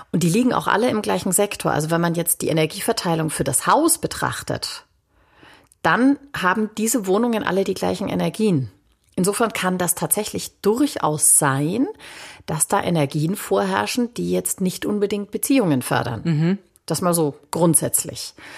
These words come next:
Speaker 1: Und was diese Maßnahmen betrifft, jetzt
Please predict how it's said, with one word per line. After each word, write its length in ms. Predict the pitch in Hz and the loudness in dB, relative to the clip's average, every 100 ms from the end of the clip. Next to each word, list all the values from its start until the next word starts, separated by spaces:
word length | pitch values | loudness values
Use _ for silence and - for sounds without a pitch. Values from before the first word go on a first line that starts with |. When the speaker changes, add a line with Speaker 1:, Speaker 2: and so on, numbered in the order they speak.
| - - - - | -16 -14 -14 -8
Speaker 1:
Und 180 | 185 170 | -6 -2
was 180 | 165 - | 0 0
diese 220 | 185 156 | 0 2
Maßnahmen 760 | 143 127 101 - 254 254 254 247 | 4 4 4 2 2 2 2 0
betrifft, 640 | 262 - 339 - - - - _ _ | -4 -2 -2 -2 -10 -16 -20 _ _
jetzt 400 | - 170 - - | -4 0 0 -4